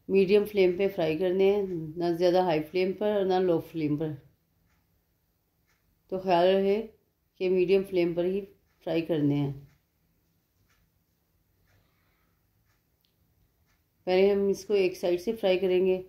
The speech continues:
और फिर इसकी साइड चेंज कर देंगे एक मिनट बाद, क्योंकि ये तो पहले से पके हुए हैं,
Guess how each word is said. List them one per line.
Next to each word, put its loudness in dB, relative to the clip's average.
और -8
फिर 0
इसकी -4
साइड -2
चेंज -4
कर -4
देंगे -4
एक -2
मिनट 2
बाद, -4
क्योंकि -2
ये 4
तो 2
पहले 4
से -6
पके -4
हुए 4
हैं, 0